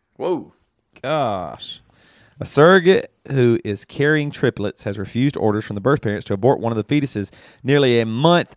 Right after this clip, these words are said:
Speaker 3: after another surrogate mom spoke out about facing the same dile-,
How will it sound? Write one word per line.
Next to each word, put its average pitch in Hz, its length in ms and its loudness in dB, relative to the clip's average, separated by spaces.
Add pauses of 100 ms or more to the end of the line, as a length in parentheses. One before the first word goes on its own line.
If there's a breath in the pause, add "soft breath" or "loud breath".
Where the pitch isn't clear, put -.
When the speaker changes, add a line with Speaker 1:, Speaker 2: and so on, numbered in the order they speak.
Speaker 3:
after 120 300 0
another 131 460 2
surrogate 107 440 0
mom 104 260 -4
spoke 123 340 -2
out 117 200 0
about 107 300 -6
facing 117 300 -4
the 123 60 -8
same 120 240 -6
dile-, 117 340 -2